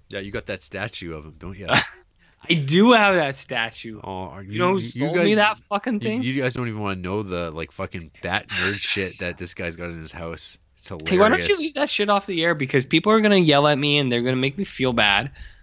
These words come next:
Speaker 2: Bane's cool.
Speaker 1: Yeah. That's it for my movie talk.
Speaker 2: Good. We've been talking for, like, two hours already
Speaker 1: I know.
Speaker 2: somehow.
Speaker 1: Hey, R J, got any news for us?
Speaker 2: Fuck no, I don't got any news.
Speaker 1: Did, did you have, you probably haven't watched that, uh,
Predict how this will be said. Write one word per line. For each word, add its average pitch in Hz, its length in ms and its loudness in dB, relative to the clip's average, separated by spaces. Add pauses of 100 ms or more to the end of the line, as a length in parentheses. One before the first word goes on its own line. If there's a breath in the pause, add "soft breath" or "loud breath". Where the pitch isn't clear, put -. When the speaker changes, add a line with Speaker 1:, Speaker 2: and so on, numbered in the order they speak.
(1040 soft breath)
Speaker 2:
Bane's 190 240 0
cool. 120 420 -6 (160)
Speaker 1:
Yeah. 62 260 -12 (840)
That's 165 220 4
it 165 80 2
for 147 100 -4
my 139 140 2
movie 117 220 0
talk. 82 400 -8 (460)
Speaker 2:
Good. 190 320 4
We've 131 160 2
been 170 120 2
talking 185 220 2
for, 196 80 4
like, 180 160 0
two 180 180 0
hours 156 320 2
already 98 260 -4
Speaker 1:
I - 20 -4
know. 90 60 -4
Speaker 2:
somehow. 98 380 -4
Speaker 1:
Hey, 139 140 2
R 139 100 4
J, 107 220 -2
got 107 100 -2
any 110 200 -4
news 98 220 -6
for 135 220 -6
us? - 260 -10 (280)
Speaker 2:
Fuck 180 240 4
no, 95 280 -2
I 123 80 0
don't 113 160 0
got 98 160 2
any 98 180 -2
news. 98 580 -2
Speaker 1:
Did, 123 180 -2
did - 100 -10
you 113 80 2
have, 107 220 -2
you 107 100 -6
probably 101 260 -4
haven't 90 220 -6
watched 76 260 -12
that, 92 200 -6
uh, 90 400 -4